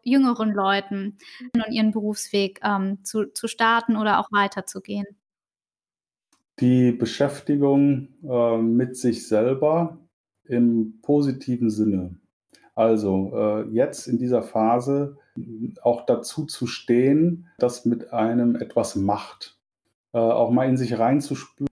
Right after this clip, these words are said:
Speaker 2: warum bin ich jetzt so nervös, so ängstlich, so sorgenvoll, warum grü-, glü-, äh, grübel ich heute mehr als sonst? Und das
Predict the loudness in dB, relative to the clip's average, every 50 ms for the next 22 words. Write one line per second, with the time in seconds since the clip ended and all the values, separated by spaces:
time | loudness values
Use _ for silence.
0 | _ 0 2 2 2 2 2 4 4 4 2 2 0 -2 -4 -4 -4 -4 -2 0
1 | 0 0 0 0 0 -2 -2 -2 -6 -8 -14 -12 -4 -2 -2 0 0 0 0 -2
2 | -2 -4 -6 -4 -4 -4 -4 -6 -10 -16 -18 -14 -8 -4 -2 -2 0 0 2 4
3 | 4 4 2 2 -2 -4 -4 -2 -2 -2 -2 0 0 0 0 2 2 0 0 0
4 | -2 -2 -2 -2 -2 -4 -2 0 0 2 2 0 -2 0 0 2 2 4 4 2
5 | 2 2 2 0 -2 -6 -12 -8 _ 0 2 2 2 2 0 2 2 2 2 0
6 | 0 -2 -6 -6 -6 -6 -6 -4 -6 -8 -12 -18 _ _ _ _ -20 -20 _ _
7 | 0 0 2 4 4 2 2 0 -4 -10 -14 -18 _ _